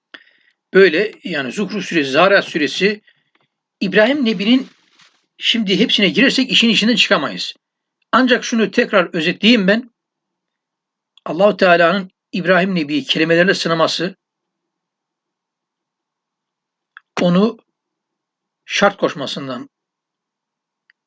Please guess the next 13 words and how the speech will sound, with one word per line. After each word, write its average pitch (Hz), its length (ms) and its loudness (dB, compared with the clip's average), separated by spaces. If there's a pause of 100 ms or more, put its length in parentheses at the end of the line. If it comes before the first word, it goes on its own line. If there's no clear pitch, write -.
(520)
Hani 185 360 0 (240)
babamız 175 360 2
Adem 170 380 0 (1600)
yaratıldığında 156 640 0
bahçeye 147 360 2
girdi 156 300 -2
hanımıyla 143 460 -4
beraber. 127 440 -2 (560)
"Her 208 180 -6
şeyi 185 180 -2
yapabilirsiniz 185 540 0
ancak 180 320 0
şu - 340 -4